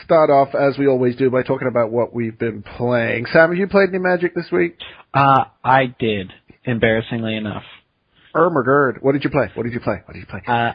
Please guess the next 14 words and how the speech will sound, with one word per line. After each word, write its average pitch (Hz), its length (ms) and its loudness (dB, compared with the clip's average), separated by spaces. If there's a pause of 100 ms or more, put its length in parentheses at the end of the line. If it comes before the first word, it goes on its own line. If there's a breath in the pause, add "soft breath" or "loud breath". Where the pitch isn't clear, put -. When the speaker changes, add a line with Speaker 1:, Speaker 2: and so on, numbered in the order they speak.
Speaker 2:
I'm 147 140 2
working 214 240 0
on 185 120 2
a 135 80 0
brew 131 540 0
of 120 200 2 (220)
Esper 127 600 -2
Delver, 135 440 -2 (520)
and 131 80 -4
I 151 60 2
have 170 80 2
to 156 100 -4
tell 147 180 4
you, 120 220 0